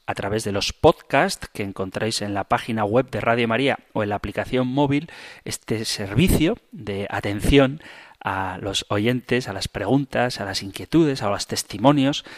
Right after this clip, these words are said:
de los oyentes del Compendio del Catecismo está a vuestra disposición. Así que vamos allá con los mensajes que vosotros habéis enviado.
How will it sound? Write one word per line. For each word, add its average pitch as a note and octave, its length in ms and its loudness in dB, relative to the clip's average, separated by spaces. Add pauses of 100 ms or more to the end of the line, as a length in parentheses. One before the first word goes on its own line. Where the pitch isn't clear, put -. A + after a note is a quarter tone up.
(280)
de G2+ 320 -2
los G2+ 240 -2
oyentes A#2 320 2
del A#2 140 -2
Compendio A2+ 400 0
del A2+ 100 -4
Catecismo A#2 600 -4 (320)
está - 480 0 (100)
a A2+ 120 2
vuestra A#2 600 -4
disposición. - 800 -2 (120)
Así B2+ 180 -6
que C#3 180 2
vamos B2+ 500 4
allá A2 320 -2 (400)
con A#2 520 0 (160)
los A2 380 2
mensajes G#2+ 840 -4
que C#3 260 -4
vosotros G3 580 2 (400)
habéis G2+ 600 -2
enviado. - 640 -6